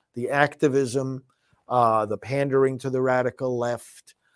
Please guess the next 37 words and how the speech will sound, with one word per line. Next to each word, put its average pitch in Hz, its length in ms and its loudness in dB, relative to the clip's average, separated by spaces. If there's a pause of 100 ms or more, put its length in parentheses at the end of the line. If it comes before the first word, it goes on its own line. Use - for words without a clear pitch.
(260)
uh, 110 720 -2
the 117 220 -2
inability 131 680 0
to 117 600 -4 (1000)
discern 143 500 0
basic 131 440 0
truths - 840 -2 (480)
is 165 120 6
very 233 260 8
destructive. - 760 2 (380)
And 147 160 4
it 147 160 2
can 143 200 0
leads 160 320 2
to 151 100 -2
all 165 300 6
kinds 151 440 -2
of 113 140 -6
rights 139 380 -2
that 123 180 -4
don't 123 220 -4
exist 117 600 -8 (440)
in 151 120 -2
the 151 80 -4
Constitution 156 840 -4
and 131 80 -6
all 120 160 0
kinds 120 300 -6
of 104 140 -10
decisions 120 600 -8
that 110 160 -2
are 107 100 -4
not 120 280 2
ultimately 113 460 -4
for 104 140 -12
the 101 100 -12
good 101 360 -4